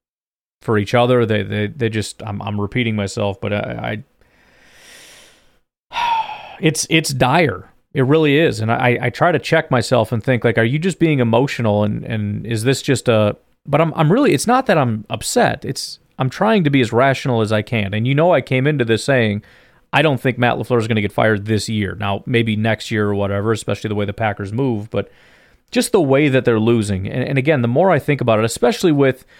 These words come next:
you know, if you are planning on getting a new quarterback, which at this point we will be, um, and you have a really high pick, and you have a potential shot at a really, really good top quarterback, let's just say hypothetically,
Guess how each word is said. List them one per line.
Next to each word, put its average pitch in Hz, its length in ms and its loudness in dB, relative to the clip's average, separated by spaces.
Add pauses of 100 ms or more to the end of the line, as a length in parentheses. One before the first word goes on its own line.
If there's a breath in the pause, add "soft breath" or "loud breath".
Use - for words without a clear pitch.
(180 soft breath)
you 160 80 -2
know, 147 100 4
if 123 100 0
you 185 140 4
are 175 180 4
planning 147 360 0
on 127 80 0
getting 123 220 2
a 123 40 0
new 117 120 0
quarterback, 107 500 0
which 110 160 -2
at 120 120 2
this 127 140 -2
point 120 300 -2
we 120 260 -4
will 120 320 2
be, 92 300 -6 (520 soft breath)
um, 117 500 2 (1120)
and 127 340 2
you 135 160 2
have 175 140 2
a 123 80 4
really 135 240 4
high 123 180 4
pick, 113 320 -2
and 110 80 -4
you 156 120 4
have 131 140 2
a 117 180 4
potential 127 520 -2
shot 120 380 2
at 113 240 -2
a 110 160 -4
really, 127 500 2
really 117 360 4
good 110 280 2
top 113 260 0
quarterback, 98 440 -4
let's 131 180 0
just 131 160 -6
say 127 140 2
hypothetically, 107 840 -6